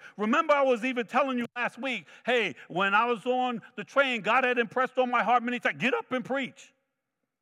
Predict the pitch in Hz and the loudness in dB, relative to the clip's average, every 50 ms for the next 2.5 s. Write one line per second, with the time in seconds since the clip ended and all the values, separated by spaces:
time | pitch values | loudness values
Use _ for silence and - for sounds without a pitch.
0 | _ _ _ - 196 190 180 202 247 262 247 196 190 196 175 175 180 175 190 190 | _ _ _ -10 -8 -6 -6 -6 -4 -4 -4 -4 -6 -8 -10 -12 -14 -14 -14 -14
1 | 175 143 117 113 123 _ _ _ _ _ _ _ 131 127 117 - _ _ _ _ | -16 -16 -18 -20 -20 _ _ _ _ _ _ _ -20 -20 -20 -20 _ _ _ _
2 | _ _ _ _ - 170 170 143 107 | _ _ _ _ -18 -16 -16 -16 -16